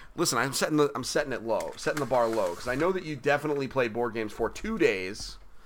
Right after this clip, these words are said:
and then you had to go home because, um, you tried to be a ninja and it didn't work.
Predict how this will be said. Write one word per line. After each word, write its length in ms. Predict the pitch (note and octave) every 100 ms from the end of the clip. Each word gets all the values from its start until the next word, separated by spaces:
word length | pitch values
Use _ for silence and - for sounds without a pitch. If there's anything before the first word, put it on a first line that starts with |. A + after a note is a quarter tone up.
| - - - -
and 140 | B2
then 80 | C#3
you 100 | D3
had 120 | D#3+
to 60 | D#3+
go 120 | E3
home 360 | D#3 D#3+ D#3 - - -
because, 760 | C#3 C3+ D#3 D3+ D3+ C#3+ - - -
um, 240 | C3+ C#3 C3
you 140 | C3+
tried 280 | C3+ C#3+ C3+
to 60 |
be 160 | B2+ C3
a 40 |
ninja 420 | A#2 A#2 G#2 G2 F2+
and 80 |
it 80 | G2
didn't 220 | F#2+ F2
work. 160 | D2+ A1